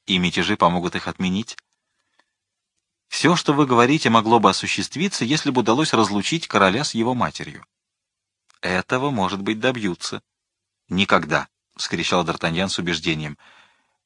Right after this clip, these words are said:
"Вы сами тому свидетель, Арамис. Вы, знающий Анну Австрийскую так же хорошо, как я. Думаете вы, что она когда-нибудь способна забыть, что сын — ее опора, ее защита, залог ее благополучия, ее счастья,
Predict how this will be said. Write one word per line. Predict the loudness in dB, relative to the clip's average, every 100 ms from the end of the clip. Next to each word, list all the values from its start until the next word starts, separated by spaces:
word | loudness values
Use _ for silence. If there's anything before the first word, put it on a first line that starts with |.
| _ -4
"Вы | 4 4 4
сами | 2 2 2
тому | 2 2
свидетель, | 2 0 0 0 -2
Арамис. | -2 -4 -8 -10 -12 _ _ _ _ -16 -2
Вы, | 2 4
знающий | 4 4 4 2 0 2
Анну | 2 4 4
Австрийскую | 4 2 -2 -2 -2 -4
так | 2 0 0
же |
хорошо, | -2 0 0 -2
как | -6 -6
я. | -8 -10 -14 _ _ _ _ _ _ _ _ _ _ -2
Думаете | 2 4 4 2 2
вы, |
что | 2 2
она | 2 2
когда-нибудь | 0 0 0 2 -2
способна | 0 -2 0 0 0
забыть, | 2 0 0
что | -4 -2 -4
сын — | -2 -2 0
ее | 0 0 2
опора, | 2 0 -6 -6 -8 _ _ _ _ -14
ее | 0 4 4
защита, | 4 2 2 0 -2 -2
залог | 0 2 2 2
ее | 2
благополучия, | 2 0 2 2 2 -2 -4
ее | -2 0 2
счастья, | 0 0 0 -2 -8 -12